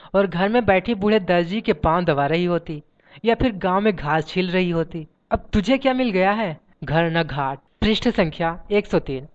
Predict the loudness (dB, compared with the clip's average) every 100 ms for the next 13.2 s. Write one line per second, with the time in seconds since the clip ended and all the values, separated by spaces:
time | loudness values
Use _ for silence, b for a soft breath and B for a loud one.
0 | -16 -6 0 2 2 0 0 -2 0 0
1 | 0 0 0 0 0 -2 -2 -2 -6 -8
2 | -18 -8 -2 0 0 0 -2 -2 0 2
3 | 0 -4 _ _ _ _ -2 0 0 0
4 | 0 -2 0 0 0 -4 -6 -8 -10 -16
5 | _ _ _ -4 0 0 0 0 0 -4
6 | -10 -14 _ _ B B 0 2 4 0
7 | -2 -8 -8 0 2 2 -2 0 0 0
8 | -2 -6 -12 _ _ 0 2 2 2 4
9 | 4 2 -2 -2 -2 -4 -4 -2 -2 -2
10 | -4 -6 -16 _ _ _ -10 0 2 2
11 | 0 0 2 2 2 0 -2 -4 -10 _
12 | b b b -10 -2 0 2 2 4 2
13 | -2